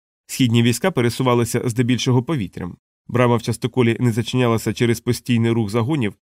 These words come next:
які переслідували повстанців. Повстанці ж пересунули свої табори приблизно на сім верст від вежі. Окремі загони роти час від часу здійснювали нічні рейди, яким сприяли Гоблін, Одноокий та Мовчун. Але всі зусилля здавалися марними.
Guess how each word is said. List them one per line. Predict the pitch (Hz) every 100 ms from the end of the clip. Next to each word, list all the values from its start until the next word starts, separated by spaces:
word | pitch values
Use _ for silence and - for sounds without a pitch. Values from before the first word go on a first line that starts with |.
| _
які | 123 117 127
переслідували | 123 120 - 123 113 117
повстанців. | 110 131 - 73 69 - - _ _ _ _ _ -
Повстанці | 120 - 214 135
ж | -
пересунули | 117 113 - 180 120 110
свої | - 123 117
табори | 117 113 160 - _ _ -
приблизно | 123 120 120 120
на | 117
сім | 117 123 117
верст | 123 107
від | 123 135
вежі. | 101 87 - - _ _ _ -
Окремі | 120 123 120 117
загони | 123 113 117 117
роти | 123 156 - 104 - _
час | - 127 123
від | 113
часу | 127 -
здійснювали | 107 117 120 120 113 113
нічні | 120 117 - 131
рейди, | 147 107 98 - _ _
яким | - 110 123
сприяли | 107 127 120 110 110
Гоблін, | 110 143 127 104
Одноокий | - 104 120 135 110
та | 104
Мовчун. | 113 131 - - 85 - _ _ _ _ _
Але | - 120
всі | 120 123
зусилля | 113 117 123 113
здавалися | 107 120 113 113 -
марними. | 139 92 87 90 90